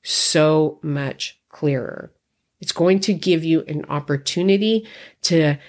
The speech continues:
help you to come back to the situation with an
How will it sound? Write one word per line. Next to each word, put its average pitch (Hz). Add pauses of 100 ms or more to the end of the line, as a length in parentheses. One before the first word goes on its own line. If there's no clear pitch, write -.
(140)
help 190
you 190
to 151 (160)
come 143
back 170
to 240
the 226
situation 185
with 156
an -